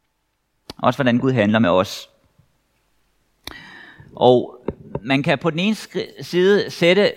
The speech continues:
mennesket, det er mennesker, og på den anden side kan man sætte Gud. Og det, der er imellem Gud og mennesker, det er en spænding eller en modsætning.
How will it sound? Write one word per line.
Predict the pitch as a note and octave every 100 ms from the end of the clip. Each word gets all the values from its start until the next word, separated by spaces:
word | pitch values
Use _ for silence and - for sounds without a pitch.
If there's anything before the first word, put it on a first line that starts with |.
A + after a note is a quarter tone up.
| -
mennesket, | B2+ C#3+ G3+ - G#3 F#3+ C#3+ C#3
det | D#3+ D#3
er |
mennesker, | D3+ C#3+ E3 G3 F#3+ F3+ D#3+ _ _ _ _ _ -
og | B2+
på |
den | D#3+
anden | D3+ D#3
side | D#3 D3+
kan | D#3+
man | C#3+
sætte | - B2 A#2+ D3 - _
Gud. | B2+ C3+ C#3 B2 _ _ _ _ - - _
Og | - C#3+
det, | G3
der | G#3
er | C3 D#3 E3+
imellem | D3+ D3+ D#3 D#3
Gud | D3+ E3
og | C3+ D3
mennesker, | B2 B2 D3+ D3+ B2+ A#2+ - _ _ _ _ _ _ _ -
det | C#3
er | B2+
en | A#2+ B2+ B2 - - - - -
spænding | - G#2 A2 A#2 A#2 -
eller | F#2+ G2+
en | G#2+ G#2 - _ - - _ _ -
modsætning. | C3 D3+ B2 - F#2